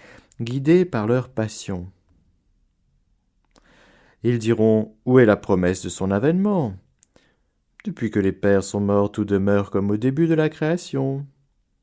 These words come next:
Car ils ignorent volontairement qu'il y eut autrefois les cieux et une terre, qui du milieu de l'eau, par le moyen de l'eau, surgit à la parole de Dieu, et que par ces mêmes causes,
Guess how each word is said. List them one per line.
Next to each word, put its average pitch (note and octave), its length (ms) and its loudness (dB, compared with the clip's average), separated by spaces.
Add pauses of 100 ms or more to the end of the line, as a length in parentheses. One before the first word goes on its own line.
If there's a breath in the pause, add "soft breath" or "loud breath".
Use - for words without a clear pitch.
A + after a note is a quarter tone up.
(1500)
Car C#3+ 240 -4
ils B2 260 0
ignorent D#3 500 2 (160)
volontairement D3 1300 0 (1080 soft breath)
qu'il A2+ 240 -4
y A2+ 80 0
eut A2 340 0
autrefois G#2+ 640 -2
les F#2 120 -2
cieux G2+ 460 -6
et F#2 80 -4
une F2 240 -4
terre, D#2+ 540 -8
qui G#2 180 -10
du G#2 160 -8
milieu G#2+ 320 0
de G#2 80 -2
l'eau, G#2+ 280 0
par G#2+ 180 -4
le G2+ 80 -4
moyen A2 360 -4
de G#2+ 100 -4
l'eau, A2 240 -2
surgit G#2+ 580 -8
à G2+ 40 -2
la F#2+ 100 -4
parole G#2 460 -6
de G2 140 -6
Dieu, G#2+ 400 -2 (560 loud breath)
et G#2+ 140 -4
que A2+ 160 -2
par G#2 240 -6
ces G#2+ 160 -4
mêmes A2 280 -2
causes, C#3 560 -2